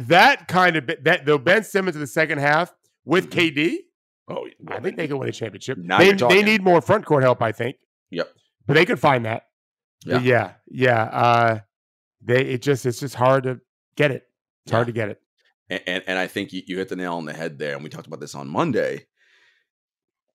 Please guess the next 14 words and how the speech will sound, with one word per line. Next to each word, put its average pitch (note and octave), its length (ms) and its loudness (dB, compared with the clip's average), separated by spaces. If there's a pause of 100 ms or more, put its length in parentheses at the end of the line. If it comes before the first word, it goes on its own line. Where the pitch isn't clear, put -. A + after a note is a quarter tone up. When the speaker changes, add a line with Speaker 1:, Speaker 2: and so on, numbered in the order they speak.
(140)
Speaker 2:
Because C3+ 440 0
of B2+ 100 -6
the A2 80 -2
spot G2+ 640 -2
and G2 120 -4
the F#2 60 -4
salary F#2+ 480 2
he F2 220 -12
occupies, D2+ 760 -8
right, D#2+ 280 -8
he - 280 -16
has - 420 -8
to G2 120 -14 (120)
be F#2+ 200 -14